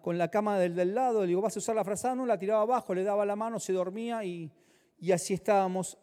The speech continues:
<clears throat> Y en medio de eso le digo, "Señor", escuchá el contexto, estaba en una cinta, en medio de un gimnasio, en medio de Boedo, Tierra Santa, ahí, este, ahí, y, y en medio de eso le digo, "Señor, me hubiese gustado más,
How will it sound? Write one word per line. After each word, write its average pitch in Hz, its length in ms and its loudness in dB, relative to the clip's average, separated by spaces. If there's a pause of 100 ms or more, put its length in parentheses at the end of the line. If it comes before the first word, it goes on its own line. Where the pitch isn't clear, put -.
<clears throat> 208 200 -6
Y 220 180 -2
en 254 100 2
medio 294 240 2
de 294 80 2
eso 262 180 -2
le 254 80 -4
digo, 254 160 -2
"Señor", 254 540 -4 (580)
escuchá 165 340 0
el 262 120 0
contexto, 202 500 2
estaba 170 220 0
en 190 60 -2
una 208 200 0
cinta, 302 500 -2 (460)
en 185 180 -4
medio 208 220 2
de 202 60 -2
un 202 80 -4
gimnasio, 240 440 -4
en 202 140 -4
medio 226 220 0
de 196 100 4
Boedo, 254 500 4 (200)
Tierra 190 320 2
Santa, 220 480 -6 (500)
ahí, 240 380 -2
este, 180 640 -6
ahí, 262 380 -2 (120)
y, 196 400 -6 (1300)
y 202 140 -4
en 240 100 2
medio 285 220 4
de 294 40 4
eso - 160 -4
le 214 60 -4
digo, 220 120 -2
"Señor, 247 380 -2
me 226 140 -4
hubiese 269 280 -6
gustado 262 520 -2
más, 226 460 -8